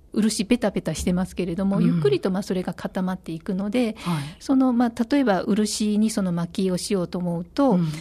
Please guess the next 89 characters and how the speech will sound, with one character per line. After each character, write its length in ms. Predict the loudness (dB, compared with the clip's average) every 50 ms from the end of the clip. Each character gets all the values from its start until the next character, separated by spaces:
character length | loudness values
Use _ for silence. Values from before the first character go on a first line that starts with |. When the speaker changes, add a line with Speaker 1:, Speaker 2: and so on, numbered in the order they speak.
| -10 -12
Speaker 1:
そ 160 | -8 -6 -4
の 220 | -2 -2 -2 -2 -2
漆 400 | -2 0 0 0 -2 -2 -4 -2
で 140 | -2 -2 -2
こ 300 | -2 -2 -2 -2 -4 -2
う 20 | 0 2
絵 80 | 2 2
を、 180 | 0 -2 -8 -8 -4 -2
ま 160 | -2 -2 -2
ず 160 | -4 -10 -14 _ _ -6 -2
漆 320 | 0 0 0 0 -2 -2
で、 100 | 0 0
ま 100 | 0 0
あ、 40 | 0
絵 120 | 0 0 0
を 100 | 0 -2
描 180 | -4 -2 -2 -2
い 80 | -4
て、 240 | -6 -6 -6 -6 -6 -6
Speaker 2:
は 180 | -6 -6 -4
い。 20 | -2
Speaker 1:
そ 140 | 0 0 0
の 140 | 0 0 -2
上 120 | -2 0
に、 160 | 0 0 0
ま 120 | 0 0 -2
あ、 40 | -4
金 320 | -4 -2 0 2 2 2
属 380 | 0 -2 -2 -2 0 0 2 2
を、 180 | 0 0 -2 -4 -2
金 160 | 0 0 0
属 200 | 0 -2 -4 -4
の 100 | -4 -4
粉 160 | 0 0 0 2
な 280 | 2 0 -2 -4 -4
ん 60 | -6
か 180 | -4 -2 0 0
を 80 | 0 -2
こ 220 | -2 -4 -4 -4
う、 840 | -6 -12 -20 -20 -20 -20 -20 -20 -20 -20 _ _ _ -20 -6 0 2
ま-、 160 | 2 2 2 0 -4 -4 -2
巻 220 | 0 0 0 -2
く 80 | -2 -2
と 80 | -2
い 40 | -2
う 40 | -2
か、 80 | -2 -4
ま 80 | -4
あ、 20 | -4
振 180 | -2 0 2 2
り 120 | 2 2
か 140 | 0 -4 -4
け 180 | -2 0 0 0
る 100 | 0 -4
と、 380 | -4 -2 -2 0 0 -2 -2 -2
Speaker 2:
う 40 | -2
ん。 180 | 0 0 -2 -2
Speaker 1:
そ 120 | -2 0
の 100 | 2 2
ま 140 | 2 2 2
だ 100 | 0 0
ペ 140 | 0 0 0
タ 140 | 0 0 -4
ペ 120 | -4 -6 -10
タ 140 | -8 -10 -10
し 80 | -8 -4
て 100 | -2 -2
い 140 | -2 -2
る 160 | -2 -4 -4 -4
と 180 | -4 -6 -4
こ 140 | -2 0 0
ろ 120 | 0 0 0
に 120 | 0 -2
で 100 | -2 -4
す 120 | -2 -2 0
ね、 80 | 0 0
Speaker 2:
は 100 | -2 -2
い。 40 | -4
Speaker 1:
あ 120 | -4 -4
の、 100 | -6 -6
金 240 | -4 -2 0 0 0
属 220 | 0 -2 -4 -4
の 100 | -6 -4
粉 140 | -4 -4 -4
が 340 | -4 -4 -6 -6 -8 -10 -12 -12
こ 100 | -10 -10
う 40 | -10
く 140 | -10 -12
っ 20 | -18